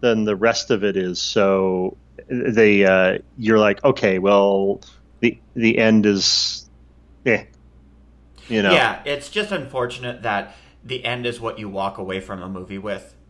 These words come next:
Speaker 2: and the weakest part of Wonder Woman was definitely the end. But it is still a very good movie. Absolutely go see it.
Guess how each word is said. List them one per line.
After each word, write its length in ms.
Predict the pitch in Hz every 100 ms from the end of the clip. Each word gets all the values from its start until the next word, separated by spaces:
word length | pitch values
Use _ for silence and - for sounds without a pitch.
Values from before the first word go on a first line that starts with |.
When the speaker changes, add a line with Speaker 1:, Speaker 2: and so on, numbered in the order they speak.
| _ _
Speaker 2:
and 220 | 110 104
the 80 | 98
weakest 400 | 95 95 107 -
part 320 | 107 95 92 -
of 460 | 92 87 85 - _ _ _ _ _ _ _ _
Wonder 200 | 113 104
Woman 340 | 92 87 87 82 _ _
was 280 | 98 95 -
definitely 500 | 95 - 82 92 -
the 60 |
end. 220 | 87 - - - - _ -
But 140 | 117
it 100 | 107
is 140 | 104 -
still 280 | - 123
a 60 | 127
very 240 | 107 110
good 180 | 107 117
movie. 440 | 104 98 95 92 - _ -
Absolutely 680 | 92 98 - 107 113 110
go 180 | 110 110
see 240 | 110 104 95
it. 240 | 92 -